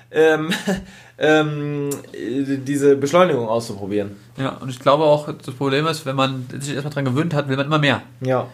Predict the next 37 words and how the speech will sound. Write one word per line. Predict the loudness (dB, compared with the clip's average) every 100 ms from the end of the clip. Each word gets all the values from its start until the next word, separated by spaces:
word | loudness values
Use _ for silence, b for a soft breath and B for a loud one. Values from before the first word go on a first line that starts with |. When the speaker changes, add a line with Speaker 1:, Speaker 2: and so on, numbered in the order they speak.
| B B -6
Speaker 2:
Also | -4 -2 -6 -10 -4
noch | -4 0
Speaker 1:
Aber | 2
Speaker 2:
schneller | 4 4
Speaker 1:
viel | 4
mehr | 4
Speaker 2:
und |
Speaker 1:
geht | 2
ja | 0
kaum. | -2 -6 -8 B B B B -20 B B B B
Speaker 2:
schon | -12 -6
krass, | 2 0 0 -10
ja, | -8 -8 -8 -14
definitiv. | -12 -10 -8
Speaker 1:
Also | -6 -2
es |
geht | 0 4
schon | 6 6
noch | 4
mehr, | 2 0 0
der | 2 0
geht | -2 -6
in | -6
viereinhalb | -2 0 2 4 2
Sekunden | 2 2 2 4
noch | 2
von, | 0 -4
das | -4
kann | -2 0
ich |
mir | -2
nicht | 0
vorstellen, | 0 2 2
es | 4
war | 2
doch | 2
schneller. | 0 0 0 -2